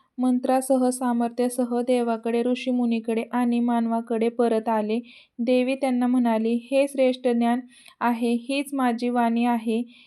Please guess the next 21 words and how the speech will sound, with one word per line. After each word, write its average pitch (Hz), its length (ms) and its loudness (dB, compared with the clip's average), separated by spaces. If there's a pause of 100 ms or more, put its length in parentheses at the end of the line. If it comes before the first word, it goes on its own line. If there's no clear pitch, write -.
(220)
हीच 285 260 -4
माझी 247 340 0
मंत्रशक्ती 247 840 0
आहे. 233 400 0 (600)
ज्ञानाची 262 640 2
उपासना 254 560 2
करा, 226 380 2
मंत्रशक्तीची 247 960 0
आराधना 233 540 2
करा, 220 420 0
हीच 262 280 -6
माझी 247 320 0 (100)
खरी 240 200 2
उपासना 233 640 -2 (360)
आहे. 240 460 2 (440)
तुमचे 254 400 6
कल्याण 240 480 2
हो." 247 260 2
एवढं 247 380 4
बोलून 233 360 0
देवी 240 380 2